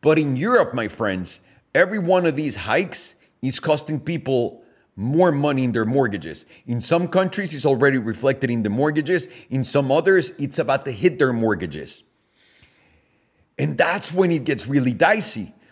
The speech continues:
because that means a lot of people are gonna lose their house and a lot of banks are gonna lose liquidity and they're gonna be flooded with toxic assets, two thousand eight style, like in the United States, all over the world. So now countries, and this is why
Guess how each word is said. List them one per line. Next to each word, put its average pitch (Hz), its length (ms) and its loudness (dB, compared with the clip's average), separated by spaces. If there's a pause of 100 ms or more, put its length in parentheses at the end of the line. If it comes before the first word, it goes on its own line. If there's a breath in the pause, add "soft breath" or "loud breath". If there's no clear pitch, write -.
(200 soft breath)
because 143 300 -2
that 165 260 2
means 208 200 -2
a 160 60 0
lot 139 220 2
of 139 100 -8
people 170 240 2
are 156 60 6
gonna 147 180 2
lose 131 280 0
their 110 140 2
house 143 520 -2
and 135 100 0
a 131 60 2
lot 135 200 2
of 123 120 -2
banks 151 240 0
are 156 40 -2
gonna 143 160 0
lose 135 320 0
liquidity 160 520 -2
and 131 100 -2
they're 160 80 2
gonna 151 180 0
be 139 120 -6
flooded 147 420 2
with 127 140 -4
toxic - 400 -2
assets, 151 400 0
two 175 120 -4
thousand 143 380 2
eight 127 160 -4
style, 170 300 4
like 131 180 4
in 127 80 0
the 113 80 4
United 113 340 2
States, 180 480 2 (420 loud breath)
all 170 260 6
over 139 180 4
the 123 100 0
world. 113 480 4 (640 loud breath)
So 180 160 0
now 180 220 4
countries, 160 720 0
and 139 160 -2
this 202 160 0
is 175 140 -6
why 151 500 4